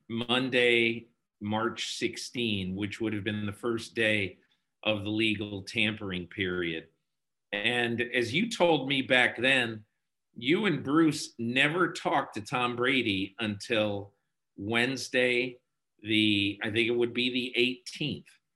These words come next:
where you finally had a conversation with him. So that had to be a pretty big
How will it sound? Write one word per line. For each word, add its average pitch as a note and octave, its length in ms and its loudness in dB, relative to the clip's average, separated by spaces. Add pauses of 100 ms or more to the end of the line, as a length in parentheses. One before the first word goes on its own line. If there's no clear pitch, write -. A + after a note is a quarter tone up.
(300)
where A#2+ 160 0
you A2+ 260 2
finally B2 380 0
had A#2+ 160 2
a - 60 -2
conversation G#2+ 960 -4
with D#2 180 -12
him. C2+ 80 -20 (760)
So C#3 680 0 (480)
that G#3+ 220 0
had D3+ 420 2
to C#3 80 0
be A2+ 240 0
a A2 60 0
pretty A#2+ 480 -2 (100)
big A#2+ 460 4